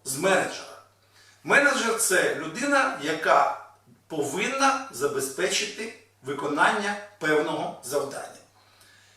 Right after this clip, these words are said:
І немає значення, чи він це завдання отримав зверху, чи він його сам собі поставив, він повинен забезпечити його виконання. Є процес, є план,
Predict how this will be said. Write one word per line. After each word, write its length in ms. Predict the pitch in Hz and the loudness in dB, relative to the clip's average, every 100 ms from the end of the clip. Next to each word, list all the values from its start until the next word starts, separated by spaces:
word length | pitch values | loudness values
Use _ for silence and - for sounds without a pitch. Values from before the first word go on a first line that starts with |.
| _ | _
І 300 | 233 233 180 | 0 2 2
немає 380 | 175 220 226 220 | 0 4 4 4
значення, 540 | 180 165 - 156 147 | 4 2 2 -2 -4
чи 160 | - 202 | -4 -2
він 140 | 202 | 0
це 100 | 190 | 0
завдання 520 | 180 180 180 170 160 | 0 2 4 4 2
отримав 360 | 156 160 143 139 | -2 -2 -2 -2
зверху, 400 | 170 240 - 180 | 2 2 2 -2
чи 180 | - 156 | -4 -4
він 140 | 143 | -4
його 160 | 143 131 | -2 -2
сам 240 | 165 156 | 0 -2
собі 260 | - 156 233 | -2 -6 -6
поставив, 680 | 240 220 214 202 190 - - - - - | -2 0 4 6 6 0 -6 -18 -20 -8
він 160 | 190 226 | -6 0
повинен 340 | 196 180 165 | 2 2 0
забезпечити 680 | 151 156 151 170 170 151 147 | -2 -2 -2 -2 -4 -4 0
його 160 | 139 | 0
виконання. 580 | 135 131 139 113 - - - _ _ - - _ | 0 -2 -4 -4 -8 -12 -20 _ _ -20 -20 _
Є 460 | - 165 185 143 - - _ _ - | -10 0 2 2 -2 -12 _ _ -6
процес, 800 | 143 143 190 233 - - - - _ _ _ | -2 0 4 4 2 -2 -6 -18 _ _ _
є 480 | 127 156 151 - - - | -12 -2 -2 -2 -6 -12
план, 560 | 139 139 - - - | 0 4 6 4 -2